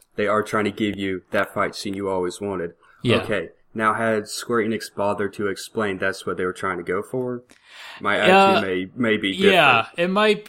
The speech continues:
Speaker 2: yeah, I think, I think the marketing definitely plays into it a lot, and, you know,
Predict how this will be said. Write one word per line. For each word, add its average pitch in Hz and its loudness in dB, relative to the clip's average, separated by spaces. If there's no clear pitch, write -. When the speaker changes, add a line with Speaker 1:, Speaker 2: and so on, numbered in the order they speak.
Speaker 2:
yeah, 151 4
I 170 2
think, 233 -4
I 156 2
think 202 -4
the 151 -2
marketing 147 0
definitely 131 -2
plays 120 -2
into 120 -4
it 117 -2
a 113 -2
lot, 110 2
and, 117 -2
you 139 -4
know, 120 0